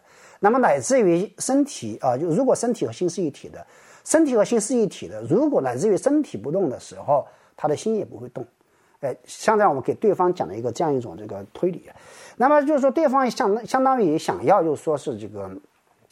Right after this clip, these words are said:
同等你的观察，哎，你没有这种过失啊。如果说是心是心产生的，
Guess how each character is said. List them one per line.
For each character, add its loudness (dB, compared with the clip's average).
同 2
等 4
你 0
的 -10
观 -2
察， -10
哎， 2
你 2
没 2
有 4
这 -2
种 -2
过 0
失 -2
啊。 0
如 2
果 4
说 2
是 -2
心 -2
是 -4
心 -2
产 -8
生 0
的， 2